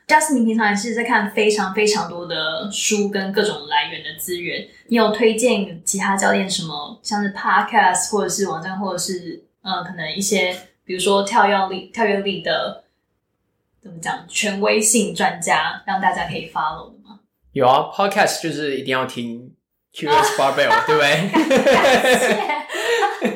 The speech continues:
Speaker 2: <laughs> 听这个就对了。但，哎，我，我说真的，我很喜欢，我，我是真心讲，不是在，不是在，你知道，呃，那叫什么？阿-，阿谀吗？阿谀奉承。
Speaker 1: <laughs>
Speaker 2: 对，因为我，我很久之前，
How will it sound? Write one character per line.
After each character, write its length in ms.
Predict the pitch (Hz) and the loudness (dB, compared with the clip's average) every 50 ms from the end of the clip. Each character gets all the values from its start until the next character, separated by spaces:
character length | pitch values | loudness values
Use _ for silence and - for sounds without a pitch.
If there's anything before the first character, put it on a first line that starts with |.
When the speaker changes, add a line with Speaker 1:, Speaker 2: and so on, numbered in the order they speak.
| - - - | -6 -12 -20
Speaker 2:
<laughs> 100 | _ - | _ -8
听 160 | - 175 185 175 | -4 -2 -2 0
这 100 | 190 185 | 2 2
个 100 | 156 135 | 2 2
就 140 | 139 135 | 0 0
对 200 | 139 151 127 101 | 2 2 2 2
了。 160 | - 76 - - - _ - - _ _ | 0 -4 -8 -12 -16 _ -20 -20 _ _
但， 280 | - 277 247 226 - - - _ | 2 2 2 0 -4 -10 -16 _
哎， 220 | - 196 170 - - | 2 4 4 4 2
我， 260 | 147 143 123 123 - - | 2 2 2 0 0 -2
我 80 | 135 | -4
说 140 | 135 - 196 | -2 -2 0
真 120 | 190 214 180 | 0 2 2
的， 80 | 143 | 2
我 40 | 131 | 2
很 200 | 127 131 135 143 | 0 0 -2 -2
喜 220 | 165 160 - - 107 | -2 -2 -2 -4 -6
欢， 400 | 107 110 120 117 117 120 127 131 - _ _ _ | -4 0 0 0 0 -2 -6 -10 -14 _ _ _
我， 240 | - 131 131 127 135 | -2 0 2 2 2
我 80 | 135 131 | 2 2
是 160 | 180 190 185 | 0 -2 2
真 240 | 190 - - 143 151 | 2 2 2 2 0
心 240 | - 151 135 131 | -2 -2 -2 0
讲， 180 | 127 135 - - | 0 -2 -2 -2
不 80 | - 113 | -6 -8
是 140 | 120 131 | -8 -2
在， 420 | 123 127 120 117 113 110 101 - - | 2 4 4 6 4 4 0 -2 -6
不 80 | - 123 | -10 -12
是 160 | 117 123 120 | -10 -10 -2
在， 300 | 117 - 123 117 110 104 | 2 4 4 4 4 0
你 60 | 110 | -2
知 60 | 113 | 0
道， 140 | 113 110 113 - 101 - - _ | 0 0 0 -2 -8 -12 -6 _
呃， 320 | 131 131 127 131 - - - | 0 2 2 2 0 -4 -4
那 80 | 135 120 | -4 -2
叫 80 | 120 | -2
什 100 | 117 - | -2 -4
么？ 80 | - - - - _ _ _ _ _ _ _ _ _ | -10 -14 -16 -18 _ _ _ _ _ _ _ _ _
阿-， 80 | - 139 | -2 0
阿 60 | 135 | 2
谀 480 | 139 143 147 147 143 127 110 - 87 101 | 2 2 2 2 2 2 0 -4 -6 -10
吗？ 260 | 101 104 104 - - - | -10 -10 -10 -12 -12 -12
阿 80 | - 147 | -10 -6
谀 160 | 135 120 113 | -6 -4 0
奉 260 | 110 - - - 226 | 2 2 2 2 0
承。 140 | - - - - - - - | -2 -4 -6 -8 -10 -14 -6
Speaker 1:
<laughs> 200 | - - 440 - - | -4 -2 -2 0 0
Speaker 2:
对， 140 | - 427 - - - - - - _ _ _ _ _ - | 2 2 0 0 -4 -10 -16 -20 _ _ _ _ _ 2
因 140 | 196 220 | 4 6
为 220 | 240 226 - - - | 6 6 4 0 0
我， 320 | 160 147 135 131 131 131 143 | 0 2 4 4 2 2 0
我 60 | 139 | -2
很 180 | 135 147 165 | -2 -2 -2
久 100 | 185 185 | -2 -2
之 160 | 160 - 165 160 | -2 -2 -4 -4
前， 440 | - 160 120 101 92 - - - | -4 -4 -4 -6 -6 -10 -14 -20